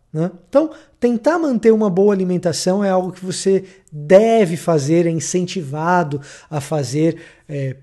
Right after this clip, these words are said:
peixes, frutas, legumes, na medida do que for possível, de como você tiver aí na sua casa abastecido e tal,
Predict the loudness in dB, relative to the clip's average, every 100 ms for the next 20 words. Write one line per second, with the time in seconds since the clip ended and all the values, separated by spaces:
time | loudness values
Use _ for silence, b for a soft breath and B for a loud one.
0 | _ 8 10 10 6 -2 -6 -8 -8 -2
1 | 0 0 -2 -4 -2 -2 -2 -2 -2 -4
2 | -4 -2 0 -2 -4 -8 -6 -10 -6 -4
3 | -2 -4 B B B -8 -4 -2 -2 -4
4 | -4 -6 -4 -2 0 0 -2 -4 -4 -4
5 | -2 -4 -4 -4 -4 -6 -8 -4 -2 -2
6 | -4 -8 B B -14 -6 0 2 2 -2
7 | -20